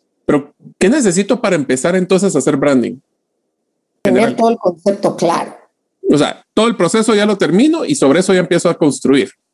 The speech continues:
Speaker 2: Así es. Y sobre eso empiezo a trabajar en el logo, en el nombre,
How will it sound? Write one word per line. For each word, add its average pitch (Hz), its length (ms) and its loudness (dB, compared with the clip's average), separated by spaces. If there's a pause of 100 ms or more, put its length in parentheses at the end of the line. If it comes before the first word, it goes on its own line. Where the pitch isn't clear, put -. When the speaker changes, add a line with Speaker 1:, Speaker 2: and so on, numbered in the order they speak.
(200)
Speaker 2:
Así 175 320 0
es. - 360 -8
Y 196 120 2
sobre 190 340 2
eso 226 180 0
empiezo 240 380 2
a 226 80 0
trabajar 190 520 0
en 180 160 0
el 147 220 0
logo, 185 540 2
en 160 140 0
el 139 200 -2
nombre, 175 720 0